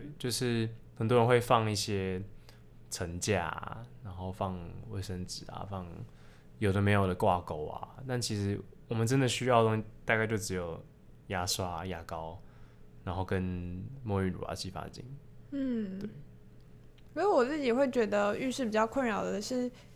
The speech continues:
Speaker 2: 水汽跟水渍，就是有时候会觉得厨-，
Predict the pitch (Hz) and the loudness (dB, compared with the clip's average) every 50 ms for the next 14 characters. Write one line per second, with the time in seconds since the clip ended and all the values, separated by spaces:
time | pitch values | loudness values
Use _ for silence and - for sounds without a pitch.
0 | - - - - - 240 - 156 190 - - - 254 240 214 214 202 196 196 196 | -20 -18 -8 -4 0 0 0 0 -2 -4 -6 -4 -4 -4 -2 0 -2 -2 -2 -2
1 | 208 208 214 - 220 - - - - - - - 214 - - 220 220 - - - | -4 -6 -6 -6 -6 -6 -6 -8 -12 -14 -10 -8 -8 -8 -8 -10 -12 -14 -16 -20
2 | - - - - - - 277 269 262 277 285 262 226 202 208 226 226 247 285 - | -20 -20 -20 -20 -12 -8 -6 -6 -4 -2 0 2 2 4 4 4 6 6 6 6
3 | 240 247 226 220 214 214 208 208 208 - - - | 6 4 2 4 4 4 2 2 -2 -8 -14 -16